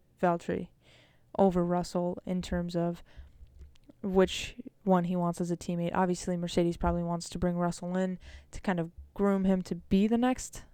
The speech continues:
Hamilton, and, uh, I think Hamilton may know that if Russell comes, he's gonna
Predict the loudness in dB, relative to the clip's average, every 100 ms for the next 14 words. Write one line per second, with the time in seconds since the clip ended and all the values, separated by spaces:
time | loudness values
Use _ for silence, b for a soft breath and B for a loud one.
0 | -20 0 2 2 0 -2 -4 -2 -2 -2
1 | 0 0 0 -2 -2 -4 -4 -2 -2 -2
2 | -4 -6 B B B B 4 6 6 4
3 | 2 4 4 2 4 2 0 B B 2
4 | 2 2 -2 -6 -4 -2 -4 -10 b b
5 | b 0 0 0 0 -2